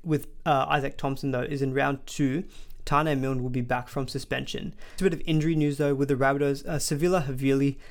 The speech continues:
has apparently picked up a pretty long-term injury and is expected to miss maybe the first half of the N R L season. Now, why that's important for Isaac Thompson is that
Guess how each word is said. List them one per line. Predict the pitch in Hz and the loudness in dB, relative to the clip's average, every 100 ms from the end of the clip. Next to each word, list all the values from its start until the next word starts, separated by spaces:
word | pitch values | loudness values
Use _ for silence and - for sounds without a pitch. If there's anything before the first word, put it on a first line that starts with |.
| - | -10
has | - | -4
apparently | 143 151 180 185 | 0 2 2 0
picked | 151 160 | -2 -2
up | 147 | -2
a | |
pretty | 139 165 170 | 0 2 2
long-term | 127 131 135 143 - | 2 0 0 -2 0
injury | 135 135 | 0 2
and | 135 | 2
is | 131 | 0
expected | 135 - 165 165 | -6 -4 -4 -2
to | 147 | -2
miss | 139 - | -2 0
maybe | 135 135 | -2 0
the | 131 | -2
first | - 135 127 | 0 -2 -2
half | - 127 165 - - | 0 2 2 -4 -8
of | 147 | -2
the | 139 | 0
N | 135 | 0
R | 139 | 0
L | 135 | 0
season. | - 143 156 240 - - - - 151 | 2 0 2 -2 -4 -12 -14 -8 2
Now, | 147 | 4
why | 143 170 | 6 6
that's | 196 190 | 4 0
important | - 151 151 143 | 0 0 0 0
for | 143 | 2
Isaac | 139 131 - | 2 0 -4
Thompson | - 139 - 123 | -2 -2 0 -2
is | - | -2
that | 147 - | -2 -2